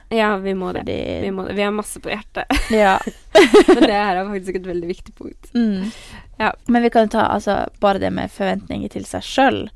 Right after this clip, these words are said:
Speaker 1: Mm.
Speaker 2: Altså, i alt man skal gjennom da.
Speaker 1: Ja.
Speaker 2: I, hvis du møter en utfordring og har en forventning om at du skal gjøre det så, så bra,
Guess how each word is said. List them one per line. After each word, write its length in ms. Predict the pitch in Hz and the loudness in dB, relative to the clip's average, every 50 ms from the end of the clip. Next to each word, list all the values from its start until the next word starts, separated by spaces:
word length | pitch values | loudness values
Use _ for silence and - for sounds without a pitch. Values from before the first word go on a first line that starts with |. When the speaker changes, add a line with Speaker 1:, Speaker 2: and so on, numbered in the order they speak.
| - - - | -20 -14 -10
Speaker 1:
Mm. 260 | 233 233 233 214 208 _ _ _ _ | -8 -8 -8 -10 -12 _ _ _ _
Speaker 2:
Altså, 300 | - 214 214 214 202 185 - - - - | 0 0 2 4 2 2 0 -4 -6 -4
i 120 | 226 214 - | -2 0 2
alt 240 | - 196 202 - - - | 0 0 0 -2 -6 -6
man 200 | 190 190 185 202 | -6 -6 -6 -8
skal 280 | - - - 185 175 - | -8 -4 -2 -2 -2 0
gjennom 360 | - 185 220 226 208 175 - - | 2 2 2 2 2 -2 -4 -6
da. 80 | - - - | -6 -6 -8
Speaker 1:
Ja. 180 | 226 214 214 226 - | -10 -12 -12 -14 -10
Speaker 2:
I, 180 | - - 214 208 202 196 190 - - - - | -6 -6 -4 -2 -2 -4 -4 -4 -6 -6 -8
hvis 160 | 202 202 - 202 | -8 -8 -6 -6
du 40 | 190 | -4
møter 360 | 190 180 185 196 - - 196 190 | -4 -4 -4 -6 -6 -6 -6 -4
en 320 | 175 185 - 185 185 190 - - | -4 -4 -6 -8 -8 -8 -8 -10
utfordring 480 | 185 - - 214 202 202 180 185 - - | -10 -8 -6 -6 -6 -6 -6 -10 -8 -6
og 320 | 165 170 170 165 160 180 185 | -6 -4 -4 -4 -4 -6 -6
har 180 | 196 180 175 170 | -6 -6 -4 -4
en 80 | 175 180 | -6 -10
forventning 580 | - - 180 180 196 202 - - 147 151 - - - | -8 -6 -6 -6 -6 -6 -10 -10 -10 -10 -12 -12 -14
om 240 | - - 185 180 165 - | -12 -10 -8 -6 -6 -8
at 120 | 185 - - | -10 -12 -14
du 80 | 190 185 | -14 -14
skal 440 | - - - - - 78 - 233 208 - - - _ - - _ _ - - - | -14 -8 -6 -4 -4 -4 -4 -8 -12 -16 -20 -20 _ -20 -20 _ _ -20 -6 0
gjøre 160 | 196 202 190 180 | 0 0 0 0
det 80 | 165 180 | -6 -10
så, 220 | - - 185 180 175 | -8 -6 -6 -6 -6
så 140 | 190 - - | -6 -8 -12
bra, 220 | 180 196 170 160 | -8 -6 -4 -4